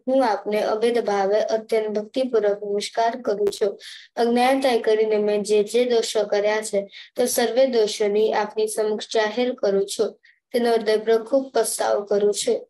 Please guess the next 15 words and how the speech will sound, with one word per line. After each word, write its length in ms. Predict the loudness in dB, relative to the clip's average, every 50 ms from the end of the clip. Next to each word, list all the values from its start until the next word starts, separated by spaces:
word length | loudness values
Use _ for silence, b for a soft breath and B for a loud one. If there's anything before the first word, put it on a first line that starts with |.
| _ _ _ -8
અને 160 | -4 0 2 2
આપની 300 | 2 0 0 -2 -2 -2
પાસે 380 | 0 0 -2 -2 -2 -4 -4
ક્ષમા 400 | -4 -4 -6 -6 -4 -2 -2 -2 -2
પ્રાર્થું 400 | -2 -2 -2 -2 -2 -4 -4 -4
છું. 200 | -2 -6 -6 -6 -8 _ _ _ _ _ _ -2
હે 180 | 2 4 4 4
પ્રભુ, 380 | 2 2 0 2 2 2 2 0
મને 260 | 0 -2 -2 -2 -2
ક્ષમા 360 | -2 -2 -2 -2 0 0 -2
કરો, 300 | -2 -2 -2 0 0 0
ક્ષમા 380 | -2 -2 -4 -4 -2 -2 -2 -4
કરો, 280 | -2 -2 0 0 0
ક્ષમા 360 | -2 -2 -4 -2 0 0 0
કરો 300 | -2 0 0 2 2 2